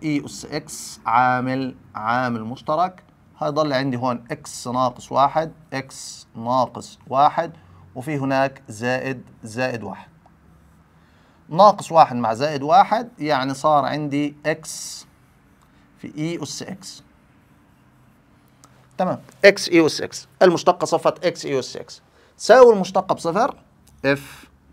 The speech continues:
فتحة بسويها بصفر. هذه لما تساوي صفر معناته إما اكس بتساوي صفر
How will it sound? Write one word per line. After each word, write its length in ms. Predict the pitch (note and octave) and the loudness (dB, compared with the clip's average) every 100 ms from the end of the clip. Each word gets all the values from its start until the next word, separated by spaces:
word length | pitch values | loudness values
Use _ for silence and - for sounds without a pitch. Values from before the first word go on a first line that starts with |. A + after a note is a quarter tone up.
| - | -12
فتحة 520 | - - - D3 F3+ - - _ _ _ - | -4 -4 0 -2 -2 -6 -20 _ _ _ -10
بسويها 640 | A#2 - A#2 A#2+ A2+ G2+ G#2 - | -8 -4 -2 -2 -2 -8 -12 -20
بصفر. 520 | - - C#3 D#3+ G#3 - _ _ _ _ _ _ _ _ _ _ _ _ _ _ _ | -16 -8 -4 -2 -4 -8 _ _ _ _ _ _ _ _ _ _ _ _ _ _ _
هذه 340 | F3 B3 G#3+ | 6 8 8
لما 220 | G#3 F#3 | 4 2
تساوي 240 | F3 F3+ E3 | 0 -2 -2
صفر 240 | C#3 C3 | -2 -2
معناته 540 | C#3+ D#3 E3+ E3+ - G#3 | 0 0 0 -4 -6 -2
إما 540 | A3 F#3+ E3+ D#3+ E3 | 0 0 0 -2 -4
اكس 440 | F#3 - - - | -10 -10 -14 -8
بتساوي 500 | C3+ C3 C3 D3+ C#3 | -6 -6 -4 -2 -2
صفر 420 | B2+ D#3 F#3 A#3+ | -4 -4 -2 -2